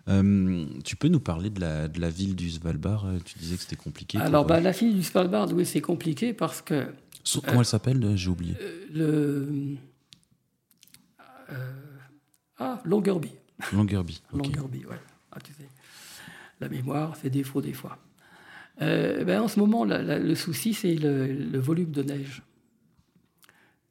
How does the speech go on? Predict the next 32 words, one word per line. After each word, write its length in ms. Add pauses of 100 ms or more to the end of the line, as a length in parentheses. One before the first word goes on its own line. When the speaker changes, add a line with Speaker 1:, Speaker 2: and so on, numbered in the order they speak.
(140)
Speaker 2:
et 280
la 180
fonte 440
du 220
permafrost. 560 (800)
Parce 200
que 400
on 160
a, 880 (100)
les, 320
les 140
maisons 420
étaient 280
à 100
flanc 240
de 60
montagne, 580
hein, 120 (880)
et, 380
euh, 260
ils 220
ont 80
été 220
obligés 500
de, 1400
d'interdire 560
la 100
zone 360 (560)
à 80
cause 220
des 200
avalanches. 540